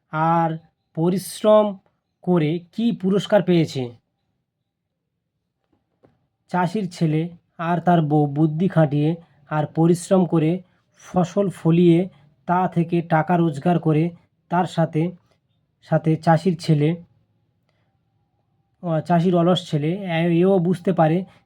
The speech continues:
যে বুদ্ধি খাটালে ও কঠোর পরিশ্রম করলে তার পুরস্কার অবশ্যই পাওয়া যায়।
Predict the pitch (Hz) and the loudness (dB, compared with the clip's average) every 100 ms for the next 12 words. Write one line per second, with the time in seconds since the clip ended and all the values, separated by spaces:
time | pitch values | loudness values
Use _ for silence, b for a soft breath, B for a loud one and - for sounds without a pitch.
0 | - 127 156 147 139 156 151 190 - 170 | -14 -6 -4 -4 -4 -6 -4 -6 -2 -2
1 | 175 170 180 b _ - 151 170 175 190 | 0 0 -2 b _ -10 -4 0 2 2
2 | 165 175 175 - 185 180 160 139 180 b | 2 0 0 0 0 2 2 2 -2 b
3 | b _ _ 170 175 175 - 165 170 180 | b _ _ -4 -4 -4 -6 -2 -2 -2
4 | - 190 170 185 175 - 226 - 165 147 | -2 0 2 2 0 -4 -2 2 4 4
5 | 135 127 | 0 -4